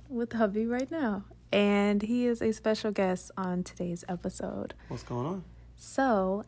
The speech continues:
Speaker 1: I am curious, what is your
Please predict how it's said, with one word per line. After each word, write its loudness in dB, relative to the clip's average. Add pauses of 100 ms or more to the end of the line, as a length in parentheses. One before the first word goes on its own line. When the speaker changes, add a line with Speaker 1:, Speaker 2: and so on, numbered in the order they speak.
(100)
Speaker 1:
I 2
am 0
curious, -2 (800)
what 2
is 0
your 0